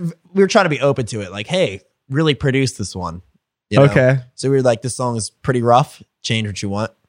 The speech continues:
Speaker 1: And it ended up, like, a little B part, little riff ended up becoming, like, the main riff of the song. And then we wrote a whole new chorus.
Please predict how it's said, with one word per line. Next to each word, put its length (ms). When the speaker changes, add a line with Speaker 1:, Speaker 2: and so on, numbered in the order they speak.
Speaker 1:
And 100
it 20
ended 220
up, 180
like, 360
a 40
little 220
B 240
part, 480
little 220
riff 280
ended 160
up 140
becoming, 380
like, 260
the 80
main 260
riff 380
of 80
the 60
song. 520
And 120
then 80
we 80
wrote 180
a 40
whole 140
new 140
chorus. 560